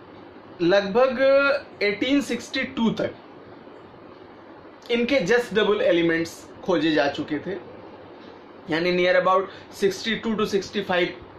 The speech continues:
एलिमेंट्स का different different books में आपको मिलता है लिखा हुआ।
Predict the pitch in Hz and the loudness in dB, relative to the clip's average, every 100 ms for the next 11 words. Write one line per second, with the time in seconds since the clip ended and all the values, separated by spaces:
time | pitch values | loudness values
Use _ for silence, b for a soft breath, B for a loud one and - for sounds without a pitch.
0 | - - 165 170 170 165 - 180 160 151 | -20 -6 0 2 2 -2 0 0 0 0
1 | 160 160 160 156 156 147 147 - 151 151 | -2 0 0 2 -2 -2 -6 -4 -2 -2
2 | - 151 143 143 170 151 139 127 139 98 | -2 -4 -2 -2 0 2 0 -2 -2 -2
3 | 147 | -4